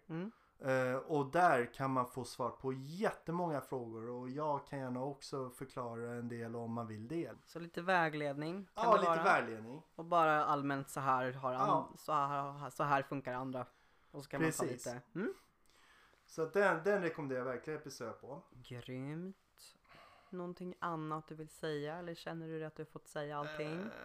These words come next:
Speaker 1: Säga så här,
Speaker 2: <laughs> Ja, jag
Speaker 1: rakt på.
Speaker 2: känner ju att jag har ju, det här har ju varit jätteroligt verkligen. Och jag känner ju att det här har varit en väldigt härlig, spontan, eh,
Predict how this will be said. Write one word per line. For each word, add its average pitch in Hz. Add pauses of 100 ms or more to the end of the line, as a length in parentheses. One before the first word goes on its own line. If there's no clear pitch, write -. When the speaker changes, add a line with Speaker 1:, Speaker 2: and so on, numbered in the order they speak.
(720)
Speaker 1:
Säga 151
så -
här, 139 (120)
Speaker 2:
<laughs> 202 (420)
Ja, 247
jag - (120)
Speaker 1:
rakt -
på. 175
Speaker 2:
känner 160
ju 151
att 151
jag 156
har 147
ju, 147
det 139
här 143
har 143
ju 143
varit 131
jätteroligt 156
verkligen. 117
Och 120
jag 131
känner 120
ju 120
att 113
det 123
här 120
har 117
varit 113
en 117 (760)
väldigt 135
härlig, 123
spontan, 135
eh, 117